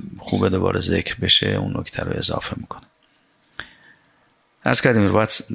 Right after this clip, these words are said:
موثقه است و خاطر زیاد قندی که در حدیث هست.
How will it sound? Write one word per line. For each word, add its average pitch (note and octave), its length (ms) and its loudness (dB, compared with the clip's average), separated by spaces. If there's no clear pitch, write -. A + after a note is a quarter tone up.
موثقه G2+ 640 2
است A#2 600 2
و E2 240 0
خاطر G2 360 -2
زیاد F#2+ 360 2
قندی F2+ 380 -2
که F#2+ 140 0
در F2+ 180 0
حدیث - 360 0
هست. B2+ 540 2